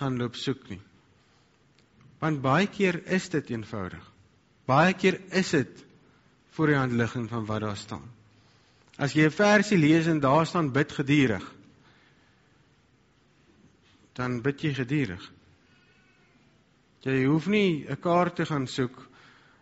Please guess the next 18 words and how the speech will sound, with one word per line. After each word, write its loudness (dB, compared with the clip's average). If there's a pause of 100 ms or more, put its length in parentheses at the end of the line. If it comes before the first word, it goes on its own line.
(360)
of -4 (880)
die -2
kultuur 0
van 2
die 0
tyd 2
te 2
gaan -2
soek -8 (1000)
om 0
te -4
verstaan 2
hoekom 0
jy 2
gedurig 0
moet -6
bid -4
nie. -14